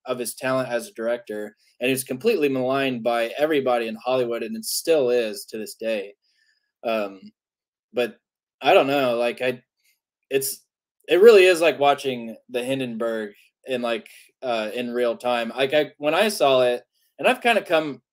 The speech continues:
back around to it, I kind of, like, had it on Max, like, a few nights ago, just, like, revisiting some of the scenes, and it's not that bad. Uh, it's, it, it's literally just, like, they pulled it,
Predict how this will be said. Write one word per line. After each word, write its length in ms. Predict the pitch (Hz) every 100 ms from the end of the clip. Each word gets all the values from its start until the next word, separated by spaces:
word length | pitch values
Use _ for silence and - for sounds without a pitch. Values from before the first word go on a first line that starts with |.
| _ _ _ -
back 240 | 143 143
around 340 | 120 120 127 139
to 160 | 160
it, 100 | 151
I 260 | 147 123 113 _ _ _
kind 200 | - 127
of, 100 | 127
like, 180 | 117 120
had 220 | 120 123
it 120 | 123 117
on 440 | 117 117 110 110 _ -
Max, 640 | 113 117 120 123 - - _ _ _ _ _ -
like, 100 | 113
a 60 |
few 180 | 113 127
nights 260 | 113 113 117
ago, 200 | 123 120
just, 240 | 117 117
like, 240 | 123 110 - _ 117
revisiting 640 | 123 113 120 117 123 120
some 220 | - 127
of 60 | 113
the 80 | 110
scenes, 280 | 131 127
and 100 | 131
it's 180 | 135 -
not 320 | 160 233 226
that 380 | 127 123 165 -
bad. 540 | 220 113 127 185 196 190 _ _ _ _ _
Uh, 340 | 127 120 117 113 -
it's, 300 | 156 147 - -
it, 260 | 165 208 202
it's 240 | 170 - -
literally 340 | 220 226 151
just, 320 | 131 135 131
like, 260 | 123 113 101 _ _ _ _ _ _ _ _ _ -
they 160 | 123
pulled 360 | 127 - 185 180
it, 240 | 156 135